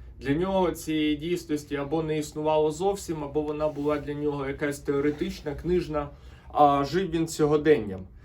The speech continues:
Жив він цим життям, і він думав тільки те, як насититись. І тому він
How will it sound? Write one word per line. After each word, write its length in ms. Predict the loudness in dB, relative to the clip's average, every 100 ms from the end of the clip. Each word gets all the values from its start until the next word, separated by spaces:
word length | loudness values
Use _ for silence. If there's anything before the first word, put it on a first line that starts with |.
| -16
Жив 260 | -2 4 4
він 160 | 4 2
цим 240 | 0 0
життям, 560 | 0 -2 2 2 2 0
і 260 | 0 0 0
він 240 | 0 -2
думав 320 | 0 0 -2
тільки 360 | 0 -2 0 -2
те, 280 | -2 -2 0
як 400 | 4 4 4 -6 -20 -4
насититись. 880 | 0 2 4 4 2 -6 -10 -16 -20 -20 -20 -20 -20 -4
І 100 | 0
тому 340 | 2 4 2
він 460 | 2 0 2 0